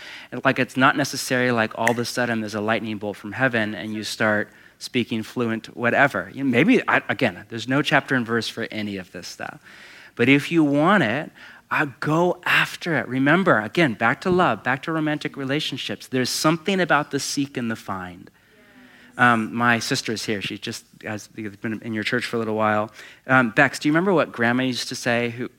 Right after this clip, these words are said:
like, pre-feminism, please just don't judge me on this one. Remember how Grandma used to say to you and Elizabeth before you were married, "Run just fast enough to get caught"?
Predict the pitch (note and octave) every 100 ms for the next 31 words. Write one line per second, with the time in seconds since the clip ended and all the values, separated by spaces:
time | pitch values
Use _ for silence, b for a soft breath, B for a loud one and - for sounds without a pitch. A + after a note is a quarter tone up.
0 | - A2+ - - D#3+ D3 C3 C3+ C3 C#3
1 | C3 B2 D3+ C3+ - A#2+ - A#2 F#2+ G2
2 | - F#2+ G2 G2 G#2+ G2 - B B C#3+
3 | F#3 F#3+ D3+ C#3+ D3 C#3+ C3+ B2+ - C3+
4 | B2+ A#2+ B2 B2 B2+ - A#2+ A2+ A#2 A2+
5 | A2+ A2 A2+ A#2 - - B2+ B2 A#2+ A#2
6 | A2+ A2 A2+ A2+ A2+ A2+ A2+ B B G#2
7 | A#2+ B2 A#2+ A#2+ - A2+ A2+ - A#2 A#2
8 | A2+ A#2+ - - A2+ C3 -